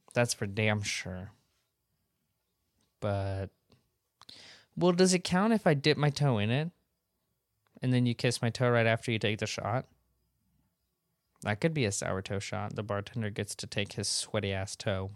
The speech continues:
put it in there. Kinda like a fuck you. The thing is, you pay extra for that. You have to tip more, 'cause you have to take off his shoe and sock. 'Cause he has to put it back on to redo the sweat.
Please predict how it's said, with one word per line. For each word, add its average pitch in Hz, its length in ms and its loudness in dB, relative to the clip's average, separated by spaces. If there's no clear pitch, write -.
put 113 140 -8
it 101 100 -6
in 98 160 -6
there. 101 240 -8
Kinda 127 180 2
like 110 140 2
a - 40 -2
fuck - 380 -4
you. 104 220 0
The 143 80 4
thing 165 180 4
is, 147 160 8
you 147 80 8
pay 160 240 2
extra 131 300 2
for 95 140 -4
that. - 240 -8
You 156 120 4
have 208 100 6
to 135 100 2
tip - 260 4
more, 101 340 0
'cause 131 140 2
you 135 40 6
have 139 100 4
to 143 80 -2
take 139 240 0
off 139 160 4
his 123 120 -6
shoe 135 200 -2
and 120 120 -2
sock. - 400 -4
'Cause 151 160 6
he 180 80 4
has 233 160 4
to - 100 2
put 190 180 4
it 165 80 4
back 143 240 4
on 175 220 2
to 104 80 0
redo 117 300 0
the - 60 -10
sweat. - 420 -2